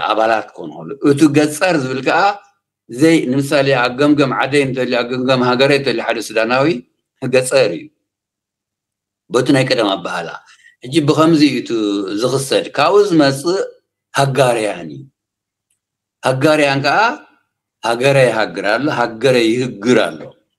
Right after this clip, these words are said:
ሕጂ እታ፣ እታ ሃገረ ይሃግር ንባዕሉ ሃገር ክኸውን ከሎ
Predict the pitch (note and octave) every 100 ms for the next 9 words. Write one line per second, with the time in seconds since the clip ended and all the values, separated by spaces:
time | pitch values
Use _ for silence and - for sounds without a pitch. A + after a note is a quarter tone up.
0 | _ _ _ G2+ A#2+ D#3 A#2+ A2+ A2+ -
1 | G#2+ A#2+ A2+ A#2+ C#3+ C#3+ C#3 C#3+ E3+ C3+
2 | B2 B2+ A2+ C3 C3 B2+ A#2 G#2 A#2 C3
3 | B2+ A2+ A2+ A2 A2+ A2+